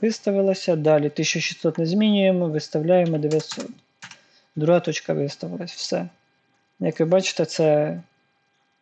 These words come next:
початкова геометрія, від якої ви, ми будемо створювати тра-, нашу траєкторію. Вимкнемо наше тверде тіло, е, перейдемо в Edit, натиснемо Offset. М, змістимо на,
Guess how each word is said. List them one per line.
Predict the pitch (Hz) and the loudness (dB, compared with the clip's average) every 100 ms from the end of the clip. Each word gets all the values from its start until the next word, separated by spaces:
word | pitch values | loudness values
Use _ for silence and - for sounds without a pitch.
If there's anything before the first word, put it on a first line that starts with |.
| _ _ _ _ | _ _ _ _
початкова | 151 160 - 160 151 | -4 -4 0 2 2
геометрія, | 170 220 247 180 165 | 2 0 0 2 2
від | 156 | 2
якої | 160 170 175 | 0 2 2
ви, | 160 | 2
ми | 151 165 165 160 | 0 0 0 2
будемо | 156 165 160 | 2 0 0
створювати | 147 - 156 151 147 139 - _ | -2 -2 0 0 -2 -6 -10 _
тра-, | - 156 170 | -2 0 2
нашу | 160 156 | 0 -2
траєкторію. | 165 156 151 - 190 - 262 _ - | 0 0 0 -4 -6 -8 -12 _ -8
Вимкнемо | 165 165 165 151 165 160 156 | -2 0 0 -4 -2 -2 -2
наше | 156 147 - | -2 -6 -8
тверде | 156 151 156 | -6 -2 -2
тіло, | 151 254 269 254 - - - - - - | 0 0 0 -2 -8 -20 -20 -20 -10 -2
е, | 156 151 151 | 2 2 2
перейдемо | 165 165 160 156 147 | 2 2 2 2 2
в | |
Edit, | 156 165 247 - _ _ | 0 2 -2 -4 _ _
натиснемо | 175 165 180 - 165 160 | -6 -4 -4 -2 -4 -4
Offset. | - 160 - - - _ _ _ _ 185 | -4 -6 -6 -10 -12 _ _ _ _ -8
М, | 160 156 151 147 147 - _ _ _ _ _ _ | -4 -2 -2 -2 -4 -10 _ _ _ _ _ _
змістимо | 156 156 165 - 202 190 175 160 | -4 0 0 0 2 4 4 4
на, | 143 147 147 143 - | 4 4 4 2 0